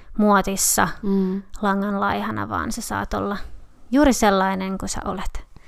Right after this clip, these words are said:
Speaker 2: Kyllä. Mun mielestä se on tärkeää, ja ehkä mä ajattelen kans silleen, että en mä muista, että mä olisin nuoren hirveästi kopioinut ketään, niinku ainakaan niinku oman ikäisiä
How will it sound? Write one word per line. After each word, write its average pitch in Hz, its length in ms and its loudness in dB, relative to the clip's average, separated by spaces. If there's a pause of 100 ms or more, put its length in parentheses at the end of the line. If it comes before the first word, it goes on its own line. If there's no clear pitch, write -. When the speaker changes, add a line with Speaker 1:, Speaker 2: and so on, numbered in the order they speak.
(180)
Speaker 2:
Kyllä. 196 340 0 (580)
Mun 208 140 4
mielestä 196 500 2
se 175 120 0
on 175 320 0
tärkeää, 185 380 2 (200)
ja 180 220 2
ehkä 185 260 -2
mä 180 180 4 (720)
ajattelen 180 480 2
kans 180 280 2
silleen, 185 340 2
että - 280 -4 (920)
en 196 120 4
mä 196 200 6 (760)
muista, 190 520 4
että 180 100 2
mä 180 60 4
olisin 180 200 4
nuoren 175 320 4
hirveästi 180 420 0
kopioinut 180 580 -2
ketään, 185 360 0
niinku 196 220 2
ainakaan 190 440 4
niinku 180 200 2
oman 175 260 2
ikäisiä 190 500 0